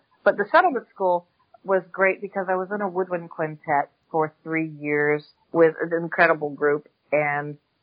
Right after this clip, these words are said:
we met every Saturday and did chamber music all afternoon.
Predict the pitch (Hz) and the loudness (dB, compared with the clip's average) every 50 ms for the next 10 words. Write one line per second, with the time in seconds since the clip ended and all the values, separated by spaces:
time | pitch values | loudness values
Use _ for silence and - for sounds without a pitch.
0 | _ _ - 165 165 165 165 160 165 160 - - 160 165 165 185 190 196 202 214 | _ _ -2 0 0 0 0 0 0 0 2 2 2 2 2 2 -2 -2 0 -2
1 | 214 - _ _ _ - - 190 180 180 175 175 165 165 160 160 165 170 - - | -4 -8 _ _ _ -4 0 2 2 2 2 0 0 0 0 0 0 -2 -4 -6
2 | 165 160 151 156 165 165 165 - - 190 190 196 196 180 170 143 143 139 143 139 | -6 -4 -4 -6 -6 -6 -6 -4 -2 -2 -2 0 -2 -4 -4 -4 -6 -4 -6 -6
3 | - - 151 151 151 156 156 160 - 151 151 151 _ - 151 151 143 135 135 | -2 0 0 2 2 2 2 0 0 -2 -2 -4 _ -14 -12 -10 -8 -8 -10